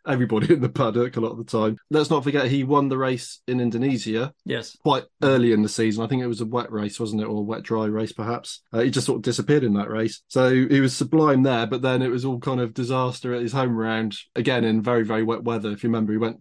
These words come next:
Speaker 1: bolting off at the front and just kind of lost it on a puddle. Easy to do, I'm sure. So that was a bit
Speaker 2: Oh, yeah,
Speaker 1: heartbreaking.
Speaker 2: that is
Speaker 1: But, and, but what I really like about him is he's really quite feisty. Cast your mind back, Jim, to Austria after the summer break. Aguirre, I believe, won that race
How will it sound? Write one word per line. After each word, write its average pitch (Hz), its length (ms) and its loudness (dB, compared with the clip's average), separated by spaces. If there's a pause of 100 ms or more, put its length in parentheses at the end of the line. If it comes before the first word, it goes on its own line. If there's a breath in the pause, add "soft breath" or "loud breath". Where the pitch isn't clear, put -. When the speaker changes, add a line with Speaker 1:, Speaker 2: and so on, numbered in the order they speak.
(100)
Speaker 1:
bolting 127 360 -2
off 110 120 -6
at 120 60 -12
the 113 80 -14
front 107 400 0
and 113 200 -2
just 110 280 -4
kind 107 180 -2
of 101 140 -2
lost 107 240 -6
it 107 80 -4
on 107 100 -2
a 104 60 -2
puddle. 104 400 -6 (140)
Easy 104 260 0
to 101 120 -14
do, 107 220 2
I'm 104 100 0
sure. 110 500 0
So 127 80 0
that 135 100 2
was 123 100 0
a 110 40 -4
bit 120 120 -4
Speaker 2:
Oh, 143 180 2
yeah, 131 100 0
Speaker 1:
heartbreaking. 113 380 2
Speaker 2:
that 139 180 2
is - 140 -20
Speaker 1:
But, 170 100 -8 (160)
and, 160 380 2
but 151 120 0
what 180 180 4
I 170 60 6
really 175 220 8
like 156 220 4
about 120 200 -2
him 123 80 0
is 127 120 -2
he's 135 160 -4
really 151 260 2
quite 147 280 -2
feisty. 147 600 -4
Cast 180 240 -2
your 165 100 0
mind 160 220 2
back, 113 200 -4
Jim, 113 460 -4
to 127 320 0
Austria 120 480 -2
after 120 220 -4
the 117 80 -6
summer 123 260 0
break. 113 600 0
Aguirre, 139 720 2
I - 20 -10 (140)
believe, 123 320 -2
won 139 180 2
that 110 180 -4
race 107 480 -8